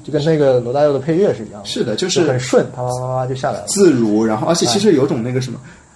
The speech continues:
Speaker 2: 呃，说的不恰当点，
Speaker 1: 嗯。
Speaker 2: 欧洲大师范儿。
Speaker 1: 啊，
Speaker 2: 是吧？
Speaker 1: 是吧？啊。
Speaker 2: 就而且当时确实也是法国人给他出资的嘛。
Speaker 1: 哦。
Speaker 2: 因为放逐也算是法国出的资。
Speaker 1: 哦，是这样。嗯。
Speaker 2: 也很有意思啊，放逐那个片。
Speaker 1: 那为啥没选黑社会系列呢？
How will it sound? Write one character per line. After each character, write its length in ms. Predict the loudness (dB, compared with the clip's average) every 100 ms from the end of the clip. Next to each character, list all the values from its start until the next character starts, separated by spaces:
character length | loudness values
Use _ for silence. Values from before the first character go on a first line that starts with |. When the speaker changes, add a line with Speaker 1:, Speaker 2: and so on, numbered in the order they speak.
| _
Speaker 2:
呃， 140 | -8
说 240 | -2 4 4
的 100 | 4
不 140 | 0
恰 120 | -2
当 140 | -2 -4
点， 100 | -2
Speaker 1:
嗯。 20 |
Speaker 2:
欧 160 | 4 4
洲 160 | 4
大 180 | 0 -2
师 140 | -4 -6
范 160 | -8
儿。 40 | -10 -16 _ -6
Speaker 1:
啊， 340 | -4 -4 -6 -8
Speaker 2:
是 140 | -2
吧？ 300 | 0 0 -4
Speaker 1:
是 60 | -2
吧？ 20 |
啊。 0 |
Speaker 2:
就 80 | 0
而 160 | 2 2
且 80 |
当 160 | 2 0
时 80 | -2
确 160 | -4
实 120 | -4 -2
也 120 | -2
是 400 | -2 -2 -2 -4 -8
法 100 | -6
国 160 | -2 -2
人 200 | 0 -2
给 100 | -4
他 100 | -6
出 180 | -10 -10
资 220 | -8 -8
的 60 | -8
嘛。 60 | -10 -16 -12
Speaker 1:
哦。 220 | -10 -4
Speaker 2:
因 60 | -2
为 100 | 0
放 240 | 0 0
逐 100 | 0
也 160 | -2 -2
算 160 | -4
是 120 | -6
法 160 | -6 -8
国 200 | -6 -6
出 300 | -6 -2 0
的 80 | -2
资。 160 | -4
Speaker 1:
哦， 40 | -12
是 60 | -10
这 80 | -8
样。 100 | -8 -8
嗯。 160 | -10 -4
Speaker 2:
也 160 | 0 2
很 180 | 2
有 140 | 0 0
意 140 | 0
思 160 | -2 -4
啊， 100 | -6
放 180 | -6 -6
逐 120 | -6
那 200 | -4 -2
个 60 | -2
片。 100 | 0
Speaker 1:
那 80 | 2
为 120 | 4
啥 120 | 4
没 160 | 4 0
选 320 | 0 -4 -6 -6
黑 100 | -2
社 120 | 0
会 120 | 0
系 140 | -2 -4
列 140 | -8
呢？ 120 | -10